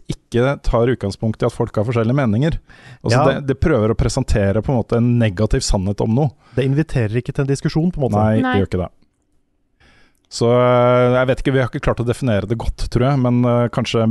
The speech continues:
Speaker 1: bedre, ehm, <laughs> enn vi hadde gjort før. Eh, så jeg,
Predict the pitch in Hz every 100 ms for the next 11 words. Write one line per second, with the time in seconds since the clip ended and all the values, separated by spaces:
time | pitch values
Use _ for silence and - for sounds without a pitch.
0 | 120 110 117 95 107 135 117 131 117 113
1 | 117 123 127 - 147 180 - - - -
2 | 120 123 117 120 120 117 117 180 180 127
3 | 135 120 120 117 123 117 117